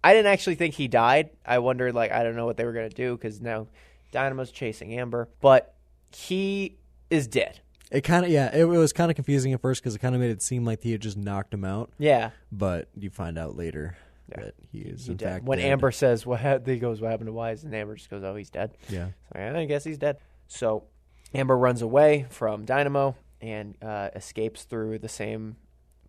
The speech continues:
Speaker 1: escapes into the same place that Ben and Laughlin are.
Speaker 2: Mm-hmm.
Speaker 1: And Ben is basically trying to tell, he's like, "Oh, we're gonna, you know, you're, you're okay." He's like, "Oh, like, I'm gonna die. Don't mi-, don't let it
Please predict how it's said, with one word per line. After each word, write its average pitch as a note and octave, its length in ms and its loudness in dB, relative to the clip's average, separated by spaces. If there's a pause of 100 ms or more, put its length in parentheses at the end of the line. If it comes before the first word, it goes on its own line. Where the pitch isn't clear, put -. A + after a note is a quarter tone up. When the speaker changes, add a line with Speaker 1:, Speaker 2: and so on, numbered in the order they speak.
(380)
Speaker 1:
escapes D#3+ 460 2
into E3 220 -4
the D3 80 -6
same C#3 240 -4
place B2 480 -6
that A2 300 -4 (380)
Ben A#2+ 360 2
and G#2 220 -10
Laughlin G#2 340 -10
are. F2+ 200 -16 (140)
Speaker 2:
Mm-hmm. G#2+ 240 -4 (260)
Speaker 1:
And G2 500 -10 (640)
Ben A#2+ 320 0
is G#2+ 140 -8
basically G2 800 -8 (320)
trying G2 360 -4
to G2+ 100 -12
tell, F#2+ 200 -8
he's G#2 160 -8
like, G2+ 140 -12
"Oh, G2 260 -12
we're G#2 100 -12
gonna, G2 240 -10 (140)
you G2 140 -14
know, F#2 180 -12
you're, G2+ 180 -12 (120)
you're G#2 200 -8
okay." A#2 460 -4
He's - 240 -18 (640)
like, F2 160 -18
"Oh, G#2 180 -12
like, F#2+ 160 -12
I'm G2+ 140 -16
gonna F2+ 200 -10
die. A2+ 440 -2 (580)
Don't C3 320 0
mi-, C#3 280 -2
don't C3+ 260 2
let C3+ 160 6
it - 180 -2